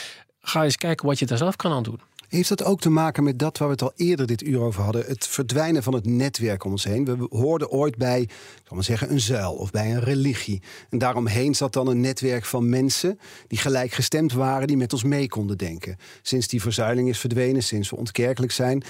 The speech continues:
Speaker 2: zijn we ge-, gaan, hè, individueel gaan leven.
Speaker 1: Ja,
Speaker 2: Hebben we misschien
Speaker 1: zeker.
Speaker 2: minder een netwerk om ons heen van mensen die ons kunnen begeleiden? We hebben gelijkgestemden om ons heen verzameld.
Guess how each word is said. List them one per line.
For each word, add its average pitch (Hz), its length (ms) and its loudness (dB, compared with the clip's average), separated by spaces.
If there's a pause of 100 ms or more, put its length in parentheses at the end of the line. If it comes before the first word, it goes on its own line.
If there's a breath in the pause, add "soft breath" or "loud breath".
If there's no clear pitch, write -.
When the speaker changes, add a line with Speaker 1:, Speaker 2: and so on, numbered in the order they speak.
(140 loud breath)
Speaker 2:
zijn 107 260 0
we 104 100 2
ge-, 110 240 -4
gaan, 101 400 -4
hè, 170 240 -4
individueel 123 640 2
gaan 110 180 0
leven. 123 340 0
Speaker 1:
Ja, 247 160 -2
Speaker 2:
Hebben 120 180 -4
we 185 60 0
misschien 147 240 2
Speaker 1:
zeker. 139 120 4
Speaker 2:
minder 151 260 2
een 123 100 2
netwerk 143 420 -2
om 127 80 -4
ons 117 120 -2
heen 113 180 -2
van 135 120 -2
mensen 127 260 0
die 123 180 0
ons 127 120 -2
kunnen 131 380 -2
begeleiden? 131 720 -4
We - 320 -6
hebben 135 180 0
gelijkgestemden 160 580 0
om 156 60 2
ons 123 100 0
heen 113 180 0
verzameld. 95 580 -2